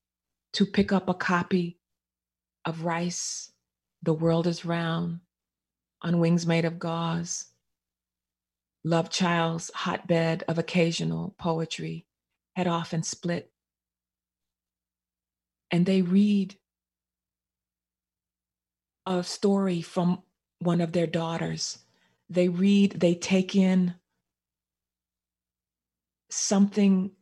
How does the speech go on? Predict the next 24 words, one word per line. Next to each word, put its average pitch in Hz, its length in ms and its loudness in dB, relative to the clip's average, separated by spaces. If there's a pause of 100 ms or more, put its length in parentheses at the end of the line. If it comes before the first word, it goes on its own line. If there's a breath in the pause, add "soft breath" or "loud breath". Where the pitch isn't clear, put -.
(200)
that 175 200 0
is 170 140 -2
not 180 420 0 (260)
another 165 380 2
child, 151 680 -6
that 165 160 4
is 156 120 2
not 160 240 -2
a 156 60 -2
daughter 160 380 0
or 156 180 -2
a 160 60 -4
son 160 520 0 (380 soft breath)
that 165 100 -2
I 160 80 4
have 156 200 0
given 160 240 0
birth 165 320 -4
to, 160 280 -4 (840)
but 175 120 -4
something 185 360 4
that 180 160 2
has 165 200 0
weight, 165 560 -2